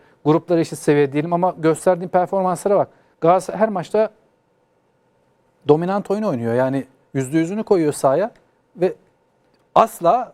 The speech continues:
bahane üretmiyor rakiplerimiz bizden. Ki Lazio üç yüz küsür milyon euroluk takım, Marsilya iki yüz küsür milyon euroluk takım. Galatasaray'ın biri iki katı, biri üç katı seviyesinde. Lokomotiv'le de eşit seviyede.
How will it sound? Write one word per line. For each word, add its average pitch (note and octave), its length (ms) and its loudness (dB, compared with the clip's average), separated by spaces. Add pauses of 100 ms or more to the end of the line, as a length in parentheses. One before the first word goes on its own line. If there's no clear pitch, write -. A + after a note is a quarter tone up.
bahane G3 320 -2
üretmiyor B3 520 -2 (280)
rakiplerimiz D3+ 600 -2
bizden. C#3 320 0 (280)
Ki E3 200 2
Lazio F3 440 2 (640)
üç E3+ 220 -2
yüz - 120 -4
küsür - 240 -2
milyon D3+ 300 0
euroluk C3 260 0
takım, - 200 -6
Marsilya D#3 440 0
iki D3+ 160 -4
yüz D3+ 100 -4
küsür - 240 -4
milyon C#3+ 300 -2
euroluk B2+ 280 -2
takım. - 240 -4 (240)
Galatasaray'ın D#3+ 480 2
biri E3+ 120 0
iki - 180 -8
katı, G3 300 0 (220)
biri F3+ 140 0
üç G#3+ 180 -2
katı - 200 -2
seviyesinde. C3+ 400 -2
Lokomotiv'le F3 460 0
de A#3+ 60 2
eşit A3 200 -6
seviyede. C3 420 0